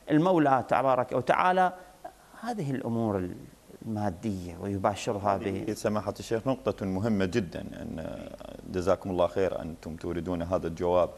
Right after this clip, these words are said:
Speaker 2: آه، أن هنالك كثير من الأمور الله عز وجل
Speaker 1: مترفع.
Speaker 2: أجل وأرفع من أن
Speaker 1: أحسنت.
Speaker 2: يباشرها بنفسه.
Speaker 1: كما نجد يعني الآن، يعني الآن يقولون: "قام الملك الفلاني، قام الرئيس الفلاني، فتح المشروع الفلاني، قام بالوظيفة الفلانية".
Speaker 2: مم.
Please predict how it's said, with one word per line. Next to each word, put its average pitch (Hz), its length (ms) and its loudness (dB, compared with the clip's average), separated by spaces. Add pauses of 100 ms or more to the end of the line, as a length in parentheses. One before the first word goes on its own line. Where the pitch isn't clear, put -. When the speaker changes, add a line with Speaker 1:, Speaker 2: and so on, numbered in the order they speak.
(520)
Speaker 2:
آه، 80 360 -2
أن 92 140 0
هنالك 101 520 0
كثير 107 320 0
من 95 120 -2
الأمور 101 560 -2 (240)
الله 95 260 2 (240)
عز 87 260 -4
وجل 87 380 -4 (180)
Speaker 1:
مترفع. - 300 -6
Speaker 2:
أجل 110 320 2
وأرفع 92 600 2
من 87 180 -6
أن 80 320 -8
Speaker 1:
أحسنت. - 240 -12
Speaker 2:
يباشرها 85 600 -6
بنفسه. - 260 -14 (200)
Speaker 1:
كما 254 240 -6
نجد 233 340 -6
يعني 170 240 -6
الآن، 98 300 -6
يعني - 300 -6
الآن 135 260 0
يقولون: 139 320 -2
"قام 147 400 0
الملك 139 420 0
الفلاني، 127 500 -2
قام 127 300 0
الرئيس 120 380 -2
الفلاني، 123 480 -2
فتح 123 320 -4
المشروع 123 440 -2
الفلاني، 120 460 -4
قام 123 300 -2
بالوظيفة 120 460 -2
الفلانية". 123 540 -2
Speaker 2:
مم. 120 60 -10